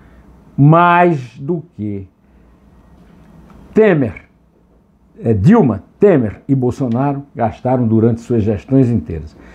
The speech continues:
Esses números não são fake news, nem são invenção da oposição, não.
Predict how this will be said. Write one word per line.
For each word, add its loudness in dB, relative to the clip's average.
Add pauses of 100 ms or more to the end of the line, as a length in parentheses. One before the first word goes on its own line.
(180)
Esses 2
números 2
não -2
são -4
fake 0
news, 2 (260)
nem -2
são 0
invenção 0
da 4
oposição, -2
não. -4